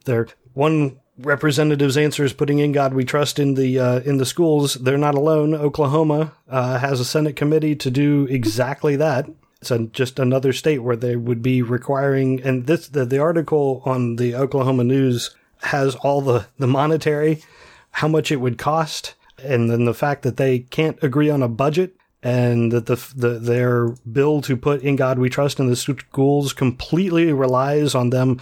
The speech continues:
passing a budget or having people volunteer to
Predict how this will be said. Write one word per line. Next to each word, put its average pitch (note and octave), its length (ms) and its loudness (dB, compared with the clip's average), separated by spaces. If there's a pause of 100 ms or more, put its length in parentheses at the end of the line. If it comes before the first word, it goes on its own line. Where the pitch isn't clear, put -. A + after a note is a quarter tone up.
(160)
passing C3+ 400 -2
a B2+ 60 0
budget C3+ 420 0 (160)
or F#3 460 2 (120)
having D#3+ 340 0
people E3 440 0 (160)
volunteer D#3+ 640 0
to D3+ 160 0